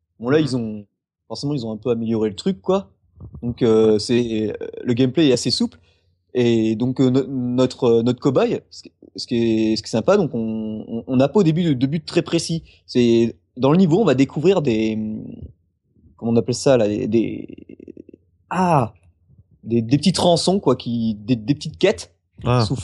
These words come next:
Speaker 1: sous forme, sous forme de parchemin ou de petits écriteaux, tout, comme on voit dans les films de, de, de Far West ou Antilles, machin. Et il va y avoir, par exemple, alors il y en a un, ça va être, euh, tuer cinq chauves-souris, l'autre, euh,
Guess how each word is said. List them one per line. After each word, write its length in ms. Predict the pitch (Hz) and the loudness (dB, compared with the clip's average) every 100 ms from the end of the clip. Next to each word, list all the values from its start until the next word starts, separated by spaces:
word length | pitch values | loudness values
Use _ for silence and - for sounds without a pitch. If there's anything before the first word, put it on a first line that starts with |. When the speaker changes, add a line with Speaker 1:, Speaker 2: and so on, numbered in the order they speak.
| - | -10
Speaker 1:
sous 180 | - 147 | -8 -2
forme, 300 | 175 160 139 | 2 2 2
sous 120 | - | 0
forme 220 | 160 143 | -2 2
de 80 | 135 | 0
parchemin 840 | 127 147 120 - 151 151 160 165 | 2 2 0 0 0 2 2 2
ou 440 | 147 120 110 110 117 | 2 0 -2 -4 -4
de 80 | 127 | -6
petits 240 | - 135 | -6 -6
écriteaux, 400 | 147 160 139 175 | -6 -6 -4 -6
tout, 180 | 135 104 _ | -6 -14 _
comme 140 | - 123 | -8 -6
on 100 | 117 | 2
voit 120 | 131 | 2
dans 80 | 127 | 4
les 100 | 123 | 0
films 160 | 139 | 0
de, 320 | 127 135 117 - _ _ _ _ _ | 2 2 2 -4 _ _ _ _ _
de, 680 | 107 110 110 110 107 104 104 | -8 -4 0 0 0 0 -2
de 100 | 107 | -4
Far 180 | 123 123 | 0 2
West 220 | 131 143 | 2 2
ou 80 | 127 | 0
Antilles, 280 | 123 120 123 | -2 -2 -4
machin. 400 | 117 113 156 208 | -4 -4 -6 -6
Et 120 | 117 123 | 0 2
il 160 | 120 | 4
va 80 | 120 | 4
y 20 | 127 | 4
avoir, 180 | 151 | 4
par 120 | - 120 | 2 0
exemple, 320 | 127 160 139 | -2 -4 -4
alors 200 | 117 117 | -2 -2
il 40 | |
y 20 | 117 | -4
en 40 | |
a 80 | 120 | -2
un, 160 | 139 | -2
ça 140 | 151 120 | -2 0
va 100 | 127 | 0
être, 280 | 147 - 117 | 0 -2 -2
euh, 240 | 113 110 | 0 -2
tuer 300 | - 143 147 | -4 0 0
cinq 220 | 147 127 | 2 -4
chauves-souris, 600 | - 135 - 139 151 170 | -2 -4 -4 -4 -4 -2
l'autre, 440 | 151 147 151 151 123 | 0 2 2 0 0
euh, 300 | 113 110 | 2 0